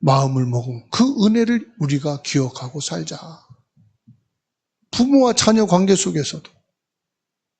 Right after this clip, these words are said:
부모 자녀 관계 속에 은혜를 생각하면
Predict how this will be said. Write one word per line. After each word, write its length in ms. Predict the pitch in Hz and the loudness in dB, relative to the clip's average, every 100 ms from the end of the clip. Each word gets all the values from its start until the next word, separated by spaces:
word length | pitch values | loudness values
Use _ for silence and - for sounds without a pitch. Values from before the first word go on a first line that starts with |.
| - | -4
부모 480 | - 156 151 143 131 | 2 4 4 2 0
자녀 320 | - 135 127 | 2 4 4
관계 380 | - 135 139 131 | 2 2 4 2
속에 420 | - 131 185 233 - - - | 0 2 2 2 -6 -20 2
은혜를 380 | 175 196 214 214 | 4 4 2 0
생각하면 760 | 190 196 180 135 135 120 113 | 0 0 0 -2 -2 -4 -6